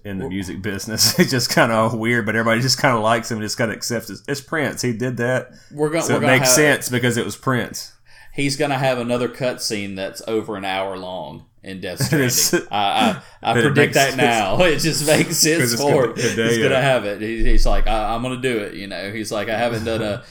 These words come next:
Speaker 1: <laughs>
Speaker 2: haven't done a long one in Me-, uh, Metal Gear Solid for a while, so I'm gonna do one here in Death Stranding. This is my way I can do it again."
Speaker 1: He probably doesn't even have the game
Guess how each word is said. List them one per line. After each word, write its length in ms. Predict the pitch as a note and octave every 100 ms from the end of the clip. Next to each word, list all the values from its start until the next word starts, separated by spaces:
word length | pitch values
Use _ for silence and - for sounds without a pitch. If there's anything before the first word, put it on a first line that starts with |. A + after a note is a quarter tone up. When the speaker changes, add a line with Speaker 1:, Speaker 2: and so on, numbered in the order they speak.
| -
Speaker 1:
<laughs> 160 | - -
Speaker 2:
haven't 280 | C3+ C#3+
done 120 | C3+ C3
a 60 |
long 380 | B2 B2 B2+ B2
one 180 | B2 A#2
in 240 | G#2+ G#2+
Me-, 80 | A2+
uh, 220 | - A2
Metal 260 | G#2+ B2 A#2
Gear 240 | A2+ A2
Solid 360 | - A#2 A2 G#2+
for 120 | A#2
a 60 | G#2
while, 220 | G#2 G#2+
so 120 | A2
I'm 60 | G2+
gonna 120 | G2+
do 160 | A2+ G#2+
one 100 | G#2
here 160 | A2
in 100 | G#2
Death 200 | G#2 G2+
Stranding. 480 | - - G2 F#2+ F#2+
This 200 | G2 F2+
is 60 | G#2
my 100 | F#2+
way 180 | F#2+ F#2+
I 40 |
can 160 | F#2 F#2+
do 120 | F2+ F2
it 80 |
again." 360 | E2+ C#2+ C#2 D#2+
Speaker 1:
He 100 | G2+
probably 340 | - C3+ C3+
doesn't 140 | A2 G2
even 160 | F#2 E2+
have 200 | G2+ F2+
the 80 |
game 480 | E2 E2+ F2 E2 D2+